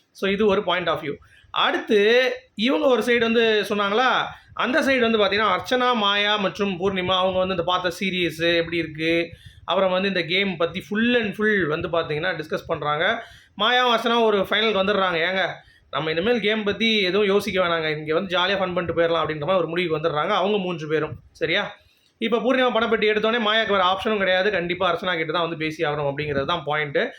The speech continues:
So, இது ஒரு பக்கம் போகுது. சரியா? அடுத்து வந்து இந்த சில்லி கேங் இருக்குல்ல, அதாவது தினேஷ், அப்புறம் விஷ்ணு, மணி, இவங்க மூன்று பேரும் விசித்ரா பத்தி பேசுறாங்க. "ஏங்க, காசு முக்கியம் இல்லைன்றாங்க இவங்க,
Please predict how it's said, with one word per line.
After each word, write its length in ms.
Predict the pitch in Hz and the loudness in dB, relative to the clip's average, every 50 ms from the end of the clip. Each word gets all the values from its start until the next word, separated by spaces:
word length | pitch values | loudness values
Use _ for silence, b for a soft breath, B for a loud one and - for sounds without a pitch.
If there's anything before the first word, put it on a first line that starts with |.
| B B B B | B B B B
So, 160 | B - 247 | B 0 2
இது 120 | 240 240 226 | 2 4 4
ஒரு 100 | 214 190 | 2 2
பக்கம் 260 | 185 180 196 214 196 | 2 0 0 0 0
போகுது. 420 | 165 175 175 175 151 156 - - b b b b | 0 0 0 0 -2 -4 -6 -10 b b b b
சரியா? 340 | b - 175 175 202 190 170 | b -4 -2 -2 0 0 2
அடுத்து 340 | 190 240 302 359 - 294 240 | 0 0 0 0 2 2 2
வந்து 640 | 226 214 208 190 190 185 196 220 233 233 220 226 B B B B B | 2 2 0 0 0 0 2 2 0 0 -2 -4 B B B B B
இந்த 220 | 208 214 220 214 214 208 208 208 208 202 202 196 196 196 - | -4 -2 0 2 2 2 2 2 2 2 0 0 -2 -2 0
சில்லி 180 | 277 277 302 320 240 247 | 0 2 2 2 2 0
கேங் 180 | 240 233 214 | 0 0 0
இருக்குல்ல, 360 | 190 185 165 180 190 214 196 160 - - | -2 -2 -2 0 0 0 0 -2 -4 -4
அதாவது 560 | - 196 208 214 214 214 226 233 185 156 190 | -2 0 2 2 2 2 2 0 0 0 0
தினேஷ், 500 | 202 214 220 220 220 220 220 214 220 - - - | 0 2 2 2 2 2 0 0 -2 -6 -6 -4
அப்புறம் 320 | 180 170 185 175 175 170 | -2 0 0 0 0 0
விஷ்ணு, 380 | 185 202 - - 220 214 214 214 | 0 -2 -2 0 0 2 2 2
மணி, 260 | 190 185 196 214 214 | 2 0 0 0 2
இவங்க 260 | 196 208 240 247 233 | 2 2 2 2 4
மூன்று 280 | 214 226 254 247 226 214 | 2 2 2 2 2 2
பேரும் 180 | 214 214 202 - | 2 2 2 2
விசித்ரா 320 | - 269 - 254 240 208 | 0 0 0 2 2 2
பத்தி 160 | 180 185 196 | 0 0 -2
பேசுறாங்க. 460 | 170 180 170 - 160 156 143 143 170 | 0 -2 -2 0 0 -2 0 0 0
"ஏங்க, 200 | 180 170 147 - | 0 -2 -2 -2
காசு 400 | - 143 160 185 233 269 262 269 | -2 -2 0 0 0 0 -2 0
முக்கியம் 380 | 254 240 196 - 247 233 233 233 | -2 -2 0 2 0 2 2 2
இல்லைன்றாங்க 340 | 233 226 214 208 202 202 196 | 2 2 2 0 0 0 0
இவங்க, 420 | 196 190 185 185 196 202 202 202 | 0 0 0 0 0 0 -2 -4